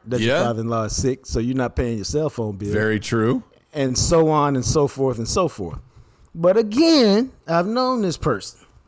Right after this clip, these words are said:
Speaker 1: So we play this cat and mouse game, bro.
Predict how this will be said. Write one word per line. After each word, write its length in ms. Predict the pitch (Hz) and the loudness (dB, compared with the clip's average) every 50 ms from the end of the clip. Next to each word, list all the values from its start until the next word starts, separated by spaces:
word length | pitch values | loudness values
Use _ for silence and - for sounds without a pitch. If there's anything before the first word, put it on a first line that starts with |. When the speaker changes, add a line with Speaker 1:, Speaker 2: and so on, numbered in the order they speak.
| _ - _ | _ -20 _
Speaker 1:
So 520 | - - 185 175 160 151 156 156 151 139 - _ _ - - _ _ _ _ _ _ _ _ _ _ _ _ - - - - _ _ _ _ - _ - | -20 -10 -6 -4 -2 0 0 0 0 -2 -8 _ _ -20 -20 _ _ _ _ _ _ _ _ _ _ _ _ -20 -20 -20 -20 _ _ _ _ -20 _ -14
we 100 | 175 226 | -14 -14
play 240 | 220 - 269 254 247 | -10 -6 -2 -2 0
this 180 | 226 226 196 - | 0 0 -2 0
cat 260 | - 269 247 226 180 | 0 0 0 0 0
and 80 | 185 208 | 0 2
mouse 260 | 226 269 262 214 - | 4 4 4 4 2
game, 340 | 156 151 156 143 139 139 127 | -2 0 0 0 0 -4 -6
bro. 320 | 117 143 143 151 170 190 | -6 -4 -4 -4 -4 -6